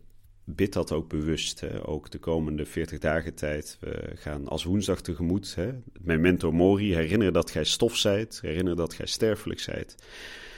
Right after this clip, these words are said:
Dat doet de kerk niet om ons bang te maken voor de dood. Integendeel, het, ehm, gebeurt om ons niet te laten verzanden, niet te laten verdwalen in allemaal aardse overwegingen,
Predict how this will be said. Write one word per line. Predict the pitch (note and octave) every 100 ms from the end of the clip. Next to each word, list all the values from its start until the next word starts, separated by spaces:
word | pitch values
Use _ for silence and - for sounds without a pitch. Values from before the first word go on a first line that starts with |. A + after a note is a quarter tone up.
| - - - -
Dat | -
doet | A2+
de | A#2
kerk | - B2+ A#2
niet | A#2 C3 -
om | A2
ons | G#2+ G#2 - F2
bang | A2 C#3+
te | B2
maken | A2+ A2+ G#2+ F#2
voor | F#2+
de | E2+
dood. | F#2+ A2 A2+
Integendeel, | F#2 - A2 C#3+ C3 A2+ A#2+ B2 -
het, | E2+ - - - - -
ehm, | - F2+ F2 F2 E2 -
gebeurt | - E2+ F#2 A2+ -
om | F2 F2+ F2
ons | F#2+ F2+
niet | G2+ A2
te | F2+
laten | F2 F2+
verzanden, | E2 D#2 F2 G2 G2
niet | F2+ F#2
te | E2
laten | D#2+ D#2+
verdwalen | - D2+ D#2+ E2 E2+ D2
in | D#2
allemaal | D2+ E2 D#2 -
aardse | F2 F#2 -
overwegingen, | B1 D2+ D#2+ D#2+ F2+ F2 E2 E2